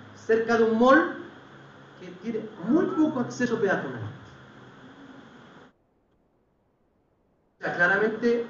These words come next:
esto es una, un buen negocio. ¿Y tiene acceso a quiénes? Personas que tienen automóvil.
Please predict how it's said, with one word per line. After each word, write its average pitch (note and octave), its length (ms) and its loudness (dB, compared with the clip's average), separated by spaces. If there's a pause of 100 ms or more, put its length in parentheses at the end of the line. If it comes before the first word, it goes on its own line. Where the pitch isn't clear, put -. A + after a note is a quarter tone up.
esto F3+ 340 -6
es F3 300 -4 (120)
una, C#3 600 -2 (380)
un D3 160 0
buen F#3 160 2
negocio. B3+ 420 4 (1120)
¿Y - 60 -12
tiene B3 200 4
acceso B3 320 0
a A#3 40 -4
quiénes? C4+ 280 0
Personas A#3 360 2
que A3+ 120 -2
tienen A3+ 220 2
automóvil. A#3 600 2